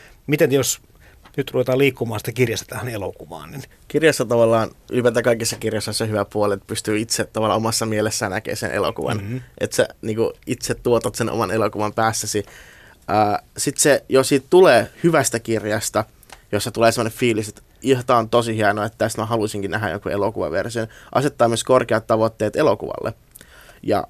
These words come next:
Speaker 2: nyt mun on pakko tässä kohtaa paljastaa, että mun mielestä se elokuva ei ollut niin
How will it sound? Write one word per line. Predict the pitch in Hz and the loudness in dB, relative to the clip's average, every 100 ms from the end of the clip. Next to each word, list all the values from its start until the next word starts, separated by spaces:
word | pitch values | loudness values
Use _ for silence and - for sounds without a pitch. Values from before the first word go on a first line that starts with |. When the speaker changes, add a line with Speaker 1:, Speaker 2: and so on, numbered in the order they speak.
| _ - | _ -4
Speaker 2:
nyt | 131 135 | 0 2
mun | 135 | 2
on | 117 | 2
pakko | 147 143 117 | 2 0 0
tässä | 131 127 | 0 0
kohtaa | 110 - 104 | -2 0 0
paljastaa, | 101 107 104 107 - 107 98 | 2 0 0 -2 -2 0 0
että | 110 - | 0 -4
mun | - 127 | 0 0
mielestä | 110 104 107 | 0 -2 -2
se | 87 | 0
elokuva | 113 107 101 101 98 | 2 2 0 -2 -2
ei | 104 110 | 0 2
ollut | 117 113 107 | 2 2 0
niin | 113 123 110 | -2 -4 -4